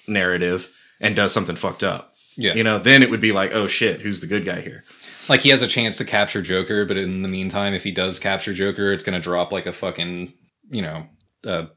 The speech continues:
Speaker 2: fucking gondola full of people on the street or something.
Speaker 1: Yeah.
Speaker 2: And he makes the choice to arrest him.
Speaker 1: And, and, yeah, that's where they need to go with the next Batman. I need to write the next Batman. It should be me.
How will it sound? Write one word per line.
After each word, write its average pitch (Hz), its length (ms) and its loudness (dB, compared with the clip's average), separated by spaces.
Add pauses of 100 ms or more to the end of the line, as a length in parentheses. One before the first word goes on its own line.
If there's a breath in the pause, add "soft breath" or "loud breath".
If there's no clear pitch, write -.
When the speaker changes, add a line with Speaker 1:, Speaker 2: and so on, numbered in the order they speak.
Speaker 2:
fucking 104 300 0
gondola 98 440 2
full 104 220 -2
of 95 60 -4
people 104 280 -2
on 104 120 0
the 107 80 -4
street 107 300 -6
or 101 60 -2
something. 110 340 -6 (140)
Speaker 1:
Yeah. - 280 2 (440 soft breath)
Speaker 2:
And 87 460 0
he 101 80 -6
makes 90 220 -2
the 82 60 -10
choice 90 320 -6
to 87 260 -6 (160)
arrest 90 320 -2
him. 98 100 -8 (540)
Speaker 1:
And, 127 340 6
and, 120 240 2
yeah, 98 320 2
that's 147 220 4
where 202 80 10
they 127 80 10
need 110 120 6
to 92 60 -2
go 92 100 2
with 85 100 -2
the 92 60 -4
next 87 200 -4
Batman. 76 400 -10
I 170 100 6
need 226 120 6
to 117 60 6
write 90 140 4
the - 80 -8
next 85 160 -4
Batman. 69 300 -14
It - 60 -8
should 131 120 -2
be 131 80 0
me. 85 240 -6